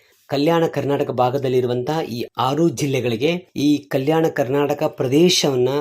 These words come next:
ಅಭಿವೃದ್ಧಿ ಮಾಡುವ ನಿಟ್ಟಿನಲ್ಲಿ ಎರಡ್ ಸಾವಿರದ ಇಪ್ಪತ್ತೈದು, ಎರಡ್ ಸಾವಿರದ ಇಪ್ಪತ್ತಾರನೇ ಸಾಲಿನ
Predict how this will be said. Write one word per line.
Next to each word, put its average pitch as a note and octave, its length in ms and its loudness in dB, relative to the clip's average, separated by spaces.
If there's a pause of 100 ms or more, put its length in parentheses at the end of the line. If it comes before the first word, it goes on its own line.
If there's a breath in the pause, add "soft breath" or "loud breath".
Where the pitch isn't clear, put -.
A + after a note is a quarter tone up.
ಅಭಿವೃದ್ಧಿ C3 440 -2
ಮಾಡುವ C3+ 540 2
ನಿಟ್ಟಿನಲ್ಲಿ C#3 840 0 (200 soft breath)
ಎರಡ್ C#3 160 0
ಸಾವಿರದ D3 240 -2
ಇಪ್ಪತ್ತೈದು, D#3 840 2
ಎರಡ್ B2 200 -4
ಸಾವಿರದ C#3 220 0
ಇಪ್ಪತ್ತಾರನೇ D3 680 2
ಸಾಲಿನ A2 380 0